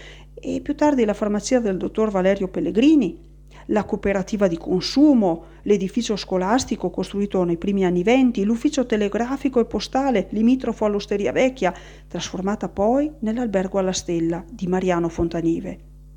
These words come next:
Sulla lunga vita di questo edificio, dell'albergo Stella, diviso tra via Roma e piazza quattro Novembre,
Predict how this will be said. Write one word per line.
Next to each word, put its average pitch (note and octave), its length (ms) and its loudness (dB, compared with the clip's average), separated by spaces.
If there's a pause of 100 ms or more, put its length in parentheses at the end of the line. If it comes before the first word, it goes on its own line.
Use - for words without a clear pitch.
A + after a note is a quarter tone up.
(540)
Sulla G#3 280 6
lunga G#3+ 280 6
vita A3+ 280 2
di F#3 80 0
questo G#3 300 0
edificio, F3+ 760 0 (280)
dell'albergo E3+ 560 -4
Stella, A3 420 4
diviso G3+ 380 0
tra F#3+ 180 -2
via G3 280 2
Roma A3+ 340 4
e F3 60 0
piazza A3+ 480 0
quattro A3 360 -2
Novembre, C#4 480 2